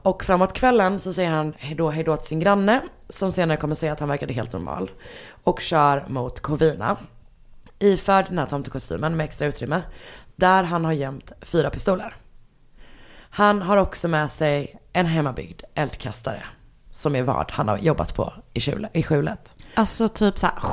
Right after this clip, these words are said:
Speaker 1: Japp. Och den är då inslagen i ett paket.
Speaker 2: Fy fan.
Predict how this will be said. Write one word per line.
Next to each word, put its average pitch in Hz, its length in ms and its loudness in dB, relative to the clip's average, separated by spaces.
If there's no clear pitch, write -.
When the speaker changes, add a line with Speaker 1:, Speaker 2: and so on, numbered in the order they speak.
Speaker 1:
Japp. 202 380 4
Och 170 200 -6
den 220 320 6
är 165 320 0
då 156 220 2
inslagen 143 560 -2
i - 20 -4
ett 147 80 -8
paket. - 460 -10
Speaker 2:
Fy - 120 -20
fan. 202 440 -2